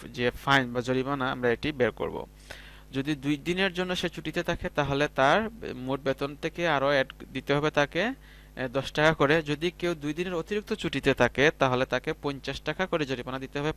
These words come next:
প্রতিদিনের জন্য। তাহলে মাসে সে তার মোট বেতন যত টাকা, তার চেয়ে সে কত টাকা অতিরিক্ত দিবে, এটি আমরা কীভাবে বের করব? আমরা এটি সহজে বের করে নিতে পারি। আমরা এখানে, উম, যদি আমরা এই যে শিটটি আমরা যদি দেখি, তাহলে এখানে আমরা দেখুন, এখানে নাম, অ্যাবসেন্ট, এখানে,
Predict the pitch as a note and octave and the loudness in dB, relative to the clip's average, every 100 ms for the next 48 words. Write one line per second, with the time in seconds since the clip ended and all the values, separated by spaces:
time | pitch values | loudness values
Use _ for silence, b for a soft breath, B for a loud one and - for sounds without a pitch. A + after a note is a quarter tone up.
0 | - F3+ - F3 D3 B2+ A2 G#2 F#2+ - | -2 -2 -2 -4 -4 -6 -8 -10 -14 -14
1 | - B B B B D3 D#3+ F3+ D#3+ C#3+ | -16 B B B B 2 4 4 4 2
2 | - F#3 - - C#3 - D3 C3+ C#3 D#3 | 2 -8 -6 -2 0 2 2 2 2 2
3 | E3 C#3 C3 C#3 D3+ D3+ C3+ A#2+ C3 C#3+ | 4 4 4 0 -4 -8 -8 -4 2 6
4 | B2 - C3 - D#3 - E3 D#3+ - F3 | 6 6 2 2 -2 -2 -6 -6 -6 -6
5 | F3+ D#3+ C#3+ D3+ D3+ C#3 B2 A#2+ D3 D#3+ | 0 2 4 0 0 -8 -8 -6 -6 -6
6 | D#3+ D3 - C3 A#2 G2 - B1+ - - | -4 -4 4 6 6 4 -2 -6 -8 -12
7 | - B B B B B B B - C#3 | -14 B B B B B B B -4 4
8 | D3+ D3+ D3+ - E3 C#3 C3+ B2+ B2+ B2 | 4 4 0 0 0 0 0 0 -2 -4
9 | B2 A#2 A2+ E3 C#3 A#2+ A#2+ A#2 A#2+ A#2+ | -4 -2 -2 -4 -8 -4 -2 -2 -4 -6
10 | G3+ B3+ - B B B - A#2+ A#2+ A#2 | -6 -10 -18 B B B -20 -16 -12 -10
11 | A#2 A#2 B2 B2 A#2+ - A#2 A#2 C3 - | -8 -4 -2 0 -2 -2 -2 -2 -4 -6
12 | - B2 A#2 A#2 A#2 A2+ B2+ - A2 - | -6 -4 -4 -4 -6 0 0 0 -4 -2
13 | B2 A#2+ A#2+ C3 B2+ B2 A#2+ B2 C3 C3 | -2 0 0 -2 0 0 0 -2 -2 -2
14 | B2+ B2+ B2 B2 C3 D3 - B2 - C3 | -2 -2 2 4 4 2 -2 -2 -2 -4
15 | B2+ D3+ - B2 B2+ C3+ F3+ | -2 -4 -6 -6 -6 -6 -6